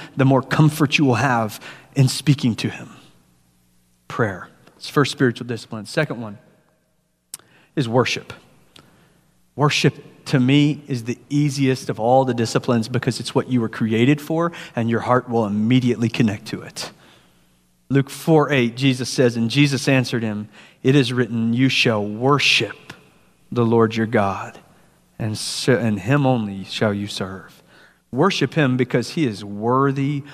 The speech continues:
of your worship. Worship him because it's what you were made to do. A funny thing happens when you do the thing you were made to do. You begin to wake up inside. You begin to, you begin to connect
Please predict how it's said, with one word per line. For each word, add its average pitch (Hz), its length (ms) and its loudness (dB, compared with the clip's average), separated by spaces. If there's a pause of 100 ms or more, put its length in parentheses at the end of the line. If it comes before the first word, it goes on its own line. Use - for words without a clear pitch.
(160)
of 117 180 0
your 117 100 2
worship. 113 500 0
Worship 147 500 0
him 131 120 0
because 120 320 -4 (200)
it's - 160 -2
what 131 160 0
you 165 80 4
were 120 140 0
made 127 640 4 (300)
to 120 120 -4
do. 107 420 -2
A 117 80 -18
funny 196 340 2
thing 165 280 2
happens 110 680 -2 (800)
when 151 220 2
you 147 140 4
do 143 180 4
the 135 120 2
thing 143 260 2
you 127 100 0
were 131 140 0
made 123 300 0
to 113 80 -4
do. 101 300 -6 (640)
You 135 160 -2
begin 151 280 2
to 127 80 0
wake 151 260 0
up 185 220 -4
inside. 95 560 -16 (560)
You 190 100 0
begin 185 280 2
to, 160 100 -8
you 233 100 4
begin 208 280 2
to 180 40 0
connect 185 640 0